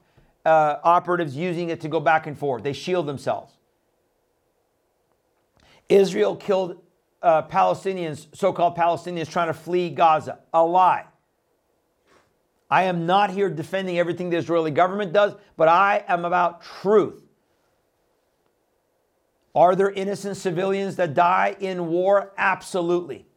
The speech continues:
Absolutely. And it's terrible. But when you are trying to ferret out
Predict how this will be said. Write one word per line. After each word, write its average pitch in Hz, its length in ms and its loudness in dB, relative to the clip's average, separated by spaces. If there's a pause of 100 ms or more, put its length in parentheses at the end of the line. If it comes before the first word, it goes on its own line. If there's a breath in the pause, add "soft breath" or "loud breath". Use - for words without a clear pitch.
(960)
Absolutely. 185 880 -2 (640)
And 160 140 0
it's 160 180 -4
terrible. 190 580 0 (1400)
But 156 160 4
when 160 260 0
you 220 180 2
are 196 140 6
trying 202 480 -2
to 135 260 -8 (420)
ferret 214 600 0
out 180 340 -2